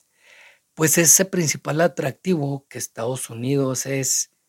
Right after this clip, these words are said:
que nunca queda mal, nunca hay riesgo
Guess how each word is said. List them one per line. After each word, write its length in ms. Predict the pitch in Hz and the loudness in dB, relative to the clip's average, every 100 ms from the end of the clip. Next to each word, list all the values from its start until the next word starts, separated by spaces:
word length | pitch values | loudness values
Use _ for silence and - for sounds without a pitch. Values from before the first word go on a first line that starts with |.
| _ _ _ _ _ _ _ - | _ _ _ _ _ _ _ -4
que 140 | 139 | 2
nunca 460 | 135 147 196 185 196 | 4 6 6 4 4
queda 220 | 196 185 | 6 6
mal, 460 | 170 170 196 233 _ - _ _ _ _ | 6 6 4 0 _ -20 _ _ _ _
nunca 420 | 160 165 160 151 | -2 0 0 -2
hay 100 | 156 | -4
riesgo 680 | 143 139 143 143 139 165 196 | -2 -2 -2 -2 0 -2 -2